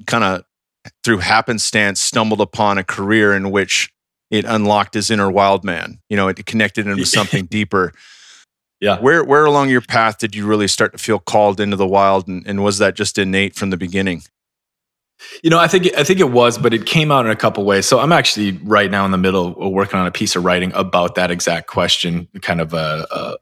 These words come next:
Speaker 2: outdoor oriented bio of myself. And, you know, I think it was innate, but, uh, it's funny, the part of North Dakota I grew up in was pure farm country, and the only trees you saw were planted by a human's hands or a machine, right? And it was, it was like a,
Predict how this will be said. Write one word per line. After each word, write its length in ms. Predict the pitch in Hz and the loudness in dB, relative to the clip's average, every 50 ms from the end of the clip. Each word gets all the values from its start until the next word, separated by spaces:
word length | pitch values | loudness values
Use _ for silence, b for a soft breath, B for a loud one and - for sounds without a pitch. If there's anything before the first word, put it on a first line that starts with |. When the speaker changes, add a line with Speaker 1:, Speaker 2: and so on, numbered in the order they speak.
| - 110 | -2 0
Speaker 2:
outdoor 340 | 107 95 - 104 95 98 80 | 0 0 0 0 2 2 2
oriented 440 | 95 92 92 92 90 90 - 95 87 | 2 2 2 0 0 -2 -2 -2 2
bio 300 | 90 90 87 87 87 87 | 2 2 4 4 2 0
of 60 | 87 | 0
myself. 540 | 90 90 85 82 - - 90 87 85 - - | -2 -2 -2 -2 -2 -2 -2 -2 -2 -2 -6
And, 100 | 98 92 B B B B B B B B B | -8 -8 B B B B B B B B B
you 40 | 147 | 0
know, 80 | 151 160 | 2 2
I 40 | |
think 160 | 160 202 196 185 | 2 2 2 2
it 100 | 185 139 | 2 4
was 300 | 127 127 127 131 131 143 | 4 4 4 4 0 -2
innate, 560 | 131 143 143 143 139 131 131 135 131 - - 120 | 0 0 0 2 2 2 2 0 -2 -4 -10 -4
but, 320 | 120 123 117 113 107 - - - _ - | 0 2 2 2 0 -4 -14 -12 _ 0
uh, 260 | 113 110 107 107 92 | 2 2 2 2 0
it's 120 | 95 - - | -2 -8 0
funny, 280 | - 139 127 123 113 | 0 0 2 2 -2
the 100 | 104 117 | -4 -4
part 220 | 104 - 131 131 131 | -2 2 2 2 4
of 60 | 127 | 4
North 180 | 123 117 107 | 2 2 0
Dakota 280 | - - - 123 113 110 | -2 -2 0 2 4 4
I 100 | 101 98 | 2 2
grew 320 | 95 92 107 110 110 110 | 0 0 0 2 4 4
up 180 | 113 113 113 - | 4 4 2 0
in 140 | 104 104 98 | -2 0 0
was 340 | 98 98 92 - - - _ _ | 0 0 0 -2 -8 -10 _ _
pure 320 | - - - 131 123 117 113 | -8 -2 0 2 2 2 2
farm 360 | 113 - 101 101 101 101 98 | 0 0 0 2 2 0 -2
country, 580 | - - 98 95 - - 92 90 92 92 76 85 | -2 -4 -4 -4 -2 -2 -2 -2 -2 -2 -2 -2
and 160 | 98 98 92 | -2 0 0
the 100 | 107 - | -2 -2
only 280 | - 123 127 131 123 110 | 0 0 2 2 2 2
trees 480 | 90 - - 117 104 104 104 101 101 - | 0 0 0 0 2 2 0 0 0 -2
you 100 | 98 92 | -2 -2
saw 420 | - - - 92 90 87 90 90 - - _ _ _ _ _ _ _ | 0 0 0 0 2 2 0 0 -2 -6 _ _ _ _ _ _ _
were 100 | 92 85 | -4 -4
planted 460 | - - - 104 95 92 92 98 90 | -2 -2 -2 0 0 -2 -2 -4 -2
by 280 | 85 95 90 90 90 90 - | 0 2 2 2 0 0 -4
a 60 | - | -6
human's 400 | 98 - 107 101 95 90 90 90 | -6 -2 -2 0 0 0 -2 -2
hands 400 | - - 95 90 87 85 90 90 | -4 -4 -4 -2 -2 -4 -4 -4
or 140 | 92 87 90 | -4 -2 -2
a 60 | 87 | -2
machine, 560 | 87 87 82 - - - 90 87 87 85 82 92 | -2 -2 -2 -2 -2 -2 -2 -2 -2 -4 -6 -4
right? 340 | 87 87 90 90 92 87 - | -2 0 0 0 0 -4 -6
And 160 | - 95 95 | -6 -4 -4
it 120 | 95 85 | -4 -2
was, 240 | 90 95 90 - - | -2 -4 -4 -4 -6
it 80 | - 101 | -4 -2
was 180 | 98 95 90 | -2 -2 0
like 160 | 95 92 90 - | -2 -2 0 0
a, 180 | 92 90 90 | 0 0 -2